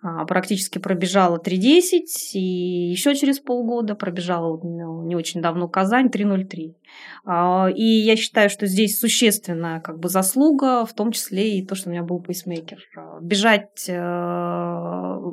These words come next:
с, не, и, э, с пейсмейкером, и с, тем более, когда это твой муж, он тебя знает, он тебя прикрывает, он у тебя персональный, ну, то есть достаточно легко. Я и вот в группе с пейсмейкерами, когда мы бегали там в Санкт-Петербурге,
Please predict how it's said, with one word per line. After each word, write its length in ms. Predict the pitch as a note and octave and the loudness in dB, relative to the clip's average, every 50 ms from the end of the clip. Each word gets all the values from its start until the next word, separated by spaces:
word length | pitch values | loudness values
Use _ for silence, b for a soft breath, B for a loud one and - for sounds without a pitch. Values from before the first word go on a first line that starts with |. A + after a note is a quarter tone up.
| F3 E3+ - | -10 -10 -10
с, 580 | - - - - - - - - - - - G3+ G3 F#3+ F#3+ F#3 | -8 -6 -6 -4 -4 -4 -2 -2 -2 -2 -2 -2 0 0 2 4
не, 160 | G#3+ A#3+ A#3 - - - - - _ _ | 4 4 4 4 0 -8 -14 -16 _ _
и, 260 | - B3+ - - _ - | -16 -16 -16 -16 _ -2
э, 140 | - - - | 0 0 0
с 100 | - - | 0 0
пейсмейкером, 720 | - B3+ A#3+ - B3+ C4 B3+ A#3 A3+ - G#3 G3+ F#3+ F#3+ | 0 0 2 6 6 8 8 6 4 2 0 2 2 2
и 380 | F#3+ G#3+ G#3+ G3+ F#3+ F#3+ F#3+ F3+ | 2 2 2 2 2 2 2 0
с, 180 | F#3 - - - | 0 -2 -6 -6
тем 160 | - A3 G#3 G3+ | -2 0 2 2
более, 240 | F#3+ F#3+ F#3 F3 | 2 2 2 0
когда 340 | F3+ F3+ E3 F3 F3 F3 E3+ | -2 -4 -6 -6 -4 -4 -4
это 300 | E3+ E3 E3 - E3 E3 | -4 -4 -6 -8 -12 -12
твой 260 | D#3+ - - D4 A#3+ | -2 6 8 10 10
муж, 400 | G#3+ A3 B3 C#4+ D#4+ D#4 - - - B B B B B B B | 10 10 8 6 6 4 0 -4 -8 B B B B B B B
он 120 | G#3 G3+ | 0 0
тебя 260 | F#3+ F#3+ F#3 F#3+ F#3 F#3 | 2 2 2 2 2 4
знает, 420 | F#3 G3+ A3+ C4 C4+ B3+ B3 G#3+ | 4 4 6 6 6 6 6 4
он 100 | G3 G3 | 0 0
тебя 160 | F#3+ F#3+ F3+ | 2 0 -2
прикрывает, 720 | F3+ - F#3 F#3 - - F#3 F#3 G3+ A#3 B3 B3 A#3+ A#3 F#3 | -2 -2 -6 -4 -2 -2 0 2 4 6 6 4 4 2 2
он 80 | F3+ | 0
у 40 | F#3 | 0
тебя 120 | - E3+ | 0 -2
персональный, 720 | E3 E3 - - - - F3+ F3+ F#3+ A3 A#3+ A#3+ A#3 G#3 F#3+ | -6 -6 -8 -8 -4 -2 0 0 2 2 4 4 4 2 2
ну, 180 | F#3 G#3 G#3+ | 2 0 0
то 120 | G3+ - F3 | -2 -4 -8
есть 220 | F#3 - - - - | -8 -10 -12 -12 -10
достаточно 480 | - E3+ - - F#3+ F#3 - - F#3 E3 | -8 -6 -4 -4 -4 -4 -4 -6 -6 -6
легко. 480 | E3+ G#3 - - - - E3 - - _ _ B B B B B B B B | -6 -6 -8 -10 -14 -14 -14 -14 -16 _ _ B B B B B B B B
Я 140 | A#3 C4 B3 | 6 8 8
и 40 | A#3 | 8
вот 160 | A#3+ B3+ G#3 | 8 6 4
в 80 | A3 G3+ | 4 6
группе 720 | C4+ E4+ G#4 F#4+ - C4+ A#3 G3 F3+ F3 F3 E3+ E3+ E3+ | 8 8 6 6 6 2 4 4 4 4 2 2 0 -4
с 120 | E3+ - | -4 -2
пейсмейкерами, 680 | - G3+ G3+ - A3+ G#3 F#3+ F#3+ F#3+ F3+ F3 E3 E3+ E3+ | -2 -2 0 2 4 4 4 2 0 -4 -6 -4 -4 -6
когда 560 | - F#3 E3 F3 D#3+ F3 E3+ E3 D#3+ D#3+ E3 D#3+ E3 | -6 -6 -8 -6 -4 -4 -2 -2 -4 -4 -6 -8 -6
мы 240 | E3+ F3 F3 E3+ E3+ | -2 -2 -2 -2 0
бегали 440 | D#3+ F3+ E3+ D#3+ E3+ E3 E3 E3 E3 | 0 0 0 0 0 -2 -2 -4 -6
там 340 | E3 - E3+ E3+ F3+ F3 F3 | -6 -8 -12 -14 -14 -14 -10
в 40 | - | -6
Санкт-Петербурге, 800 | - F#3 F3+ F#3 - - B3 A#3+ B3+ C#4+ G4 G4+ D#4 A#3+ A3+ | -2 -2 -2 -2 -2 2 2 4 6 6 6 6 6 6 4